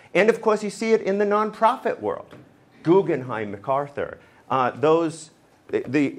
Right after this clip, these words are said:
nonprofit world in America is actually quite massive. It's a huge amount of money, which, and collectively, through that money, a great deal of power, and it's incredibly ideologically tilted, more than universities, as a matter of fact.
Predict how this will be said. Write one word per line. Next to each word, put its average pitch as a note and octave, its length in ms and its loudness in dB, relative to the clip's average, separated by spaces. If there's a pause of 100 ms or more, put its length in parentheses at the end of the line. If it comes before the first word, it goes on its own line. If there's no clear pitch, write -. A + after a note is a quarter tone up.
(100)
nonprofit D#3+ 560 2
world B2+ 220 -2
in A2 60 -6
America A2+ 360 -6
is F#2 120 -6
actually A#2 240 -8
quite D#3 460 -8
massive. F#2+ 600 -6
It's E2+ 160 -10
a G2 40 -12
huge E3 640 -10
amount A#2+ 360 -4
of F2 120 -12
money, F#2+ 540 -4 (300)
which, C3+ 340 0
and A#2 180 -4
collectively, B2 680 0
through F#3+ 300 -4
that D3+ 200 -4
money, F#2+ 300 -4
a A2+ 80 -4
great C3+ 340 -4
deal C3+ 160 -4
of F2+ 140 -8
power, F2 400 -4 (360)
and B2 140 0
it's A2 160 -2
incredibly B2+ 680 -2
ideologically D#2 920 -6
tilted, - 340 -10
more C#3 200 2
than B2+ 140 -4
universities, G2+ 680 -6
as B1+ 100 -14
a C2+ 60 -18
matter C#2 240 -10
of G#1+ 80 -16
fact. - 360 -18